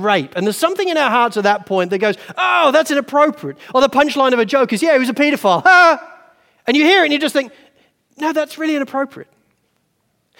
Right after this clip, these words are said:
The same should happen when we hear people using the name God or Jesus or Christ as just a throwaway line and we go, "Ah." No.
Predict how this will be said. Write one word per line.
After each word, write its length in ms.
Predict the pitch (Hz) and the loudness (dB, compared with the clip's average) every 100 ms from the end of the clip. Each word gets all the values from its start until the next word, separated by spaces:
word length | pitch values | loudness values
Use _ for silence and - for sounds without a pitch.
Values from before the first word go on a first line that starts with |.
| - | -10
The 100 | - | -6
same 420 | 214 - 302 359 349 | -4 0 2 2 0
should 200 | 330 285 | -2 0
happen 420 | 311 339 240 214 | 2 2 0 0
when 160 | 226 | 0
we 200 | 226 226 | 0 -2
hear 320 | 226 320 370 359 | -4 -2 0 0
people 320 | 285 220 226 | -2 -4 -4
using 280 | 233 233 233 | -2 -2 -2
the 80 | |
name 220 | 226 226 220 208 170 | 0 -2 -4 -10 -10
God 460 | 175 285 285 254 208 | -4 0 4 2 2
or 140 | 196 | -2
Jesus 580 | 175 156 175 311 285 208 - - | -2 -6 -2 0 2 -2 -8 -2
or 120 | 220 | -2
Christ 460 | 226 - 285 285 226 | -2 0 2 2 0
as 80 | 220 | -4
just 180 | 254 277 | -2 -2
a 80 | |
throwaway 440 | 247 277 277 277 277 | 0 2 2 2 2
line 300 | 285 285 247 | 2 2 2
and 60 | |
we 120 | 240 240 | 0 -2
go, 60 | 240 - | -6 -12
"Ah." 400 | 320 302 277 269 _ _ _ _ _ _ _ _ _ _ _ | -8 -6 -8 -12 _ _ _ _ _ _ _ _ _ _ _
No. 640 | 160 185 262 330 339 220 | -14 -10 -10 -10 -12 -16